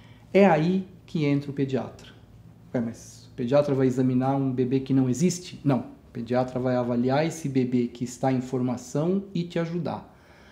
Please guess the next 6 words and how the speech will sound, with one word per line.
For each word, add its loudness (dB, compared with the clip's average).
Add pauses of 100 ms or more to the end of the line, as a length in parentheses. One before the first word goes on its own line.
(360)
A -4
Sociedade 2
Brasileira 2
de -2
Pediatria 2
recomenda 2